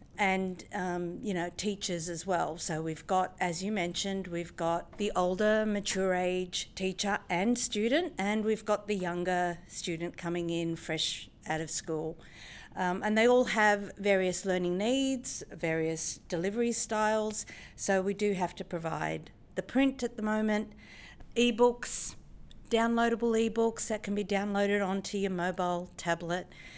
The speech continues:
and of course all the online support. That doesn't change. That's for everyone, um, and that can either be in print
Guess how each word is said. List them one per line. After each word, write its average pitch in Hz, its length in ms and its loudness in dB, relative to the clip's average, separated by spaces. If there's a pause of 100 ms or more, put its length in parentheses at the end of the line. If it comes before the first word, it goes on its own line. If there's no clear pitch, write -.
(100)
and 220 120 6
of 208 140 -2
course 202 260 2
all 202 200 4
the 185 140 0
online 175 500 2
support. 160 500 0 (300)
That 214 400 2
doesn't 175 340 0
change. 139 540 0
That's - 560 -2
for - 140 -6
everyone, 202 720 2
um, 160 340 0
and 165 140 0
that 165 120 2
can 165 140 -6
either 165 240 0
be 156 220 -2
in 147 100 -4
print 156 480 -4